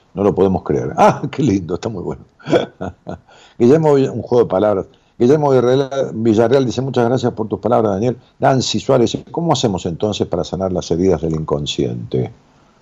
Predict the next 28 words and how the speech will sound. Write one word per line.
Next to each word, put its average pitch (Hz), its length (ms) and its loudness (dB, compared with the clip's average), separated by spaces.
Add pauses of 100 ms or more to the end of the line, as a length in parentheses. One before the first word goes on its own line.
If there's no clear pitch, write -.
(560)
Ah, 160 320 6
mirá, 127 220 4
yo 147 240 -2
no 156 120 -4
conozco, 117 600 -4 (220)
ni, 107 160 -6
por - 420 -8
lo 95 80 -2
menos 110 300 -4
yo, 113 380 4 (300)
yo 95 440 -2
en 78 120 -6
mí 85 120 -4
mismo, 95 400 2
lo 73 160 -4
que, 87 320 2
lo 85 160 2
que 92 140 2
tuve 123 380 4
que 92 100 -2
hacer. 85 260 -2 (180)
No 151 100 2
es 202 100 2
que - 180 -2
quería 117 340 -2
hacerlo, 95 840 -2
¿eh? 143 100 -8 (580)
Pero... 82 380 -10